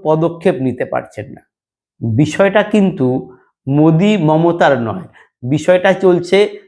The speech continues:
সুপ্রিম কোর্টে। সেক্ষেত্রে তিনি পক্ষান্তরে বলে দিচ্ছেন যে কেন্দ্রীয় সরকার সরাসরি হস্তক্ষেপ করছে, যদিও সেটা হওয়ার কথা নয়,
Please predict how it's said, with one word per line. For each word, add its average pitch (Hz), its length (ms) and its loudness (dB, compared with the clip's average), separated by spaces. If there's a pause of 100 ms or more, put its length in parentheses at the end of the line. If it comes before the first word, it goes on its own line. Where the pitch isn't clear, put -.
(260)
সুপ্রিম 226 560 2 (100)
কোর্টে। 123 400 0 (500)
সেক্ষেত্রে 190 440 0
তিনি 196 340 2
পক্ষান্তরে 202 680 0
বলে 170 280 4
দিচ্ছেন 143 460 -2 (400)
যে 131 240 0 (880)
কেন্দ্রীয় 190 400 4
সরকার 180 420 -2
সরাসরি 165 580 -2 (320)
হস্তক্ষেপ 160 760 -2
করছে, - 340 -6 (560)
যদিও 196 500 4
সেটা 202 300 0 (340)
হওয়ার 160 380 2
কথা 151 260 0
নয়, 135 240 -2